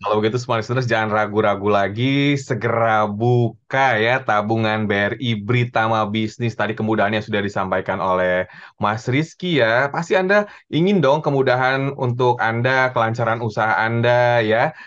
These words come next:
Apalagi Anda yang sudah baru memulai dan sudah berjalan usahanya. Jangan sampai ya ketika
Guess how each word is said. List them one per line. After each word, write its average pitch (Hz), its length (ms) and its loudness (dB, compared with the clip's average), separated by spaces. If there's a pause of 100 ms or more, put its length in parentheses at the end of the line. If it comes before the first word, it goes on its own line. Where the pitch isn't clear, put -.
(120)
Apalagi 104 400 0
Anda 107 240 0
yang 104 320 0
sudah 107 320 -4
baru 104 400 -2
memulai 139 800 2 (240)
dan 104 80 -4
sudah 123 240 -2
berjalan 135 480 2
usahanya. 127 960 0 (280)
Jangan 110 320 0
sampai 131 320 0
ya 127 80 2
ketika 107 640 -2